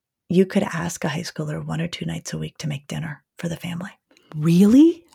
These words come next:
Speaker 1: Absolutely. Absolutely.
Speaker 2: I wouldn't even know when my kids get into high school what they would do. I mean, my daughter is good in the kitchen. My son, I don't know.
Speaker 1: Well, you know, if you can read, you can cook. And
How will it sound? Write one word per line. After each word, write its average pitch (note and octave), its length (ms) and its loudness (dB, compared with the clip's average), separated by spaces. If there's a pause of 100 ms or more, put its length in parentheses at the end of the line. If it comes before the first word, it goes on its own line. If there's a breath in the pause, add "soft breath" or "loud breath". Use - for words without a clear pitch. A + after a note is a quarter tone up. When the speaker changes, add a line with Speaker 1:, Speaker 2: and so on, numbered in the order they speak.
Speaker 1:
Absolutely. C#3+ 1900 -4
Absolutely. D#3+ 1080 -4
Speaker 2:
I G#3 460 0 (120)
wouldn't F3+ 320 4
even D#3 300 2
know C#3 440 0 (200)
when D#3 140 2
my C#3 100 -2
kids C#3+ 200 -8
get D3+ 100 -2
into C3+ 120 -2
high C3 120 -4
school C3 200 -6
what C#3+ 140 -4
they C#3+ 100 0
would C3+ 140 -6 (160)
do. B3 500 -2 (100)
I F#3 40 0
mean, F#3+ 100 4
my F3 180 0
daughter B3 360 0
is - 220 -4 (180)
good D#3+ 140 -2
in D3 40 0
the C#3 60 0
kitchen. D3+ 320 -6
My D3+ 80 -2
son, A#3 340 -2
I G#3 100 -4
don't D4 160 -2
know. G4 260 -2 (360)
Speaker 1:
Well, G#3+ 400 2 (480)
you B3+ 120 6
know, G#3+ 240 4
if - 120 -4
you G3+ 80 0
can G3 160 2
read, G#3 240 0
you G#3 60 -8
can - 180 -8
cook. - 300 -8 (840)
And F3+ 600 2